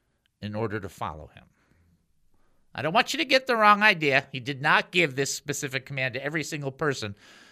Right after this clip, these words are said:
but he does give this command to many people.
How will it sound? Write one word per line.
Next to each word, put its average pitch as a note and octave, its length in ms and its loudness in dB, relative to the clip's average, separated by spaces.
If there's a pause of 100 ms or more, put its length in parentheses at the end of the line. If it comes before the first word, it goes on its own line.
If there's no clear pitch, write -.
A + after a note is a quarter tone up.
(320)
but D#3+ 140 2
he D#3+ 100 0
does G3 360 6
give E3 220 2
this F3 180 -2
command G3 460 2
to G#3 100 -4
many C#4 520 -2
people. - 560 -10